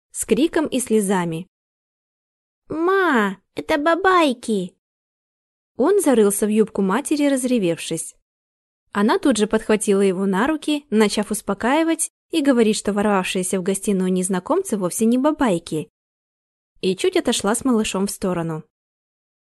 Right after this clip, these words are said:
Аркадий же положил ладонь на голову средней рыжеволосой девочки, которая также прижалась к нему, упорно молчал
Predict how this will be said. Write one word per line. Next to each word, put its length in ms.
Аркадий 540
же 120
положил 460
ладонь 320
на 100
голову 380
средней 400
рыжеволосой 680
девочки, 680
которая 380
также 320
прижалась 540
к 80
нему, 320
упорно 440
молчал 640